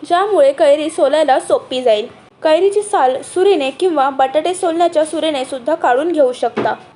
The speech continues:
तुम्ही बघू शकता, कैरी कडक असल्यामुळे ती पांढरी शुभ्र आहे, पण जर कैरी नरम असली तर ती आतून पिवळसर अशी दिसते.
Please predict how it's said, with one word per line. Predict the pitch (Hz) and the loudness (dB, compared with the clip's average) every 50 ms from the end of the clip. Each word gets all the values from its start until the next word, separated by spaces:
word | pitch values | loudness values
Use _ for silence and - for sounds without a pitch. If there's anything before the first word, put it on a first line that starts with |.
| _ - - | _ -8 -4
तुम्ही | 311 320 359 | -2 0 0
बघू | 349 330 302 311 381 | 2 0 0 0 0
शकता, | 381 415 359 392 - - 233 254 | 0 0 -2 0 0 0 0 2
कैरी | - - 302 285 302 285 254 277 - | 2 0 0 0 0 -2 -4 -4 -2
कडक | 262 254 269 302 - 349 | 0 0 0 2 0 0
असल्यामुळे | 330 - - 370 370 381 381 330 254 226 247 | -2 0 0 0 0 2 2 2 2 2 0
ती | 285 - - - - - - 285 254 277 285 285 | -2 -4 -10 -16 -8 -4 -2 0 0 0 0 0
पांढरी | - 269 247 254 269 302 349 | -2 -2 -2 -2 -2 -2 -2
शुभ्र | 381 - - 294 233 262 | -2 -4 -4 -2 0 2
आहे, | 277 262 233 226 226 214 - - - - - - - | 2 2 2 0 -2 -6 -8 -10 -16 -20 -12 -6 -2
पण | 254 294 269 277 277 | -2 -2 -2 -2 -2
जर | 262 294 302 | -2 0 0
कैरी | 330 - 320 311 311 302 311 330 | 0 2 2 2 2 0 -2 -2
नरम | 320 302 262 262 302 349 359 294 | 0 2 2 2 2 2 0 -2
असली | 277 - 277 254 262 - | -4 -4 -4 -2 0 0
तर | 311 320 | 0 0
ती | 320 - 359 | 0 0 0
आतून | - 294 311 - 277 247 247 302 330 - - - - - - - | 0 -2 -2 -2 -2 -2 -2 -2 -6 -8 -14 -20 -20 -16 -6 -2
पिवळसर | 320 285 269 269 277 285 311 311 349 311 | 0 2 2 2 2 0 0 2 2 2
अशी | 311 311 320 | 2 0 -2
दिसते. | 262 240 240 - - - 202 | -4 -6 -6 -8 -8 -8 -8